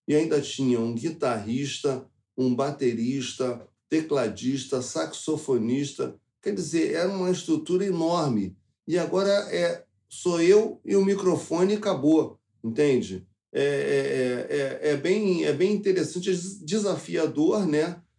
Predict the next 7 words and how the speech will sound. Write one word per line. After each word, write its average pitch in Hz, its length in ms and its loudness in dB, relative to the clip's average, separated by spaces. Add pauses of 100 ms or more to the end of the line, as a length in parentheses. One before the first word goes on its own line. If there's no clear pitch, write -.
(240)
Você 135 720 2
rodar 131 760 0 (300)
e, 151 120 -2
e 135 680 2 (220)
rodar 127 380 0
o 151 120 2
país. 143 840 -2